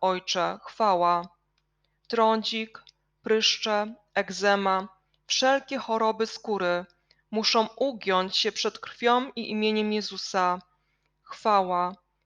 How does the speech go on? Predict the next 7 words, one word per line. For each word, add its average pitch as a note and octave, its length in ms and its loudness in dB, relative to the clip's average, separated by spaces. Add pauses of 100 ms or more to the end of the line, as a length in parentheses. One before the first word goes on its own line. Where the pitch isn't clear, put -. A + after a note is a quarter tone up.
Chwalimy A#3 640 0
Cię, G3+ 240 -2
że G3 140 2
skóra C4 400 -2
słuchacza G#3+ 560 -4
jest G3 240 -4
uzdrowiona. F#3+ 920 -2